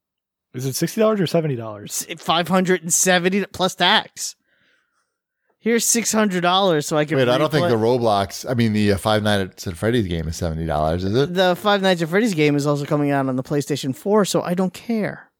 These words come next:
Speaker 3: Oh.
Speaker 2: <laughs>
Speaker 3: It's probably not seventy dollars on that.
Speaker 2: No, it'll probably be, like, forty bucks is gonna be my guess.
Speaker 3: Right.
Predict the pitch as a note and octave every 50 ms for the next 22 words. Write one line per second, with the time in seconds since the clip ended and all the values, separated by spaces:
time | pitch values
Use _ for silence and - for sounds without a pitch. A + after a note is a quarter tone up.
0 | _ _ _ - G2+ F#2 D#2+ C#2+ C2 - - _ _ _ _ _ _ _ _ _
1 | _ _ F#3+ - B3 A#3+ - C#4 B3 - - A#3+ - A#3+ - - A3+ - - G#2
2 | G2+ G#2 G2+ G2 F#2 F2+ - A2 G2 F#2 F#2 F#2+ F#2 F2+ F2+ F2 F2 E2+ F2 E2+
3 | E2 F2 F2+ F2 D#2+ - - C#3 C#3 C#3 C3 B2+ B2 B2 B2+ B2 - - B3+ -
4 | E3+ D#3+ D3+ - F#3 F3 F3 F3 D#3+ D#3 D#3 D#3 D3 C#3 C3 C3 - _ _ _
5 | _ _ _ _ _ _ _ - D#3 C#3 C3+ C3 B2+ B2 A#2 A#2+ A#2 A2+ A#2+ A#2
6 | - - B2+ A#2 - - C3 B2 A#2 A2 A#2 A2 A2+ A2 A2 G#2+ - A2 G#2 G#2+
7 | - - - - - _ _ _ _ _ _ _ _ _ _ _ _ _ - E2+
8 | - - -